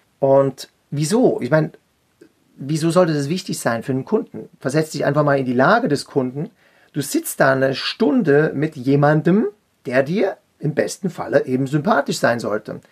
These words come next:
Und im schlechtesten Falle total unsympathisch ist und dich eigentlich von vorne bis hinten langweilt und oder totschwätzt und, und dir eigentlich eben kein Gefühl von Glück und Freude vermittelt.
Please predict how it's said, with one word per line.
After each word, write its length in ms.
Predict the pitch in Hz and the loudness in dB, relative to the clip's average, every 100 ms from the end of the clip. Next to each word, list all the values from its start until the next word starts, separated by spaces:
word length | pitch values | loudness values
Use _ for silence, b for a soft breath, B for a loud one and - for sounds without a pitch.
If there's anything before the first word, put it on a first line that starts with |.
| b b b b | b b b b
Und 260 | - 170 180 | 2 4 4
im 80 | 139 | 0
schlechtesten 600 | - 156 160 170 - 196 | 2 2 2 -2 -2 0
Falle 500 | 220 220 247 349 - _ - | 2 4 4 2 -2 _ -6
total 320 | 139 143 131 | -4 0 2
unsympathisch 720 | - 254 214 127 117 113 131 | 4 4 2 0 0 -2 -2
ist 340 | - 226 - | -2 -2 -6
und 260 | - 147 147 | -4 -4 -4
dich 200 | 135 - | -12 -10
eigentlich 460 | 131 143 165 170 - | -4 -2 -2 -4 -6
von 300 | - 131 127 _ | -4 -4 -6 _
vorne 320 | - 143 143 | -2 0 0
bis 100 | 127 | -2
hinten 280 | 151 143 123 | -4 -2 0
langweilt 560 | 131 180 104 117 123 | 2 2 0 -2 -4
und 200 | - 185 | -2 -2
oder 560 | - 143 143 143 143 - | 2 4 6 4 0 -4
totschwätzt 1000 | - 165 - - - 110 123 - - - b b b b b b | -4 -4 -4 -10 -10 -4 -4 -6 -12 -18 b b b b b b
und, 280 | - 139 - | -6 -6 -6
und 140 | 135 135 | -8 -6
dir 160 | 143 | -4
eigentlich 340 | 127 151 147 - | -2 -2 -2 -4
eben 160 | 147 | -4
kein 340 | - 147 185 175 | -2 0 2 2
Gefühl 420 | - 170 170 156 | 0 2 2 2
von 260 | 156 143 | 2 2
Glück 300 | 135 151 151 | 4 2 2
und 100 | 135 | -4
Freude 420 | - 131 135 135 127 | -2 2 4 4 0
vermittelt. 540 | 123 123 - 113 | -4 -6 -8 -14